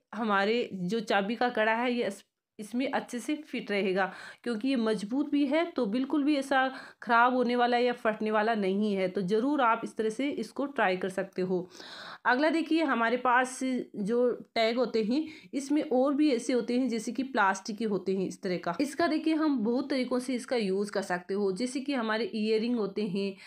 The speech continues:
तो वो आप इसमें लगा सकते हो। बहुत ही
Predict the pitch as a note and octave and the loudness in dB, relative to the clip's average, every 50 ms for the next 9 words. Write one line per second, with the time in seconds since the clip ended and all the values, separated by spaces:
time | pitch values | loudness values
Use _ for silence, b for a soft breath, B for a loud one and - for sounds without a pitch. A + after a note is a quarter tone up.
0 | B B B B - B3+ B3 G#3 A3+ C#4+ D#4+ D#4 - - A#3+ A3+ A3+ - A#3 - | B B B B -4 -2 0 0 2 2 2 4 4 4 4 4 4 0 -4 -4
1 | - B3 C4+ B3+ A3 F#3 F3+ F3 F#3 F#3 F#3 F#3 F3+ - - G3+ G3 G3 F3+ F3+ | -2 -2 0 2 2 2 2 2 2 0 0 -2 -4 -6 -6 -4 -2 0 0 0
2 | F3 F3+ A#3+ B3+ D4 D4+ D#4+ D#4 | 0 -2 -2 -2 -2 0 0 0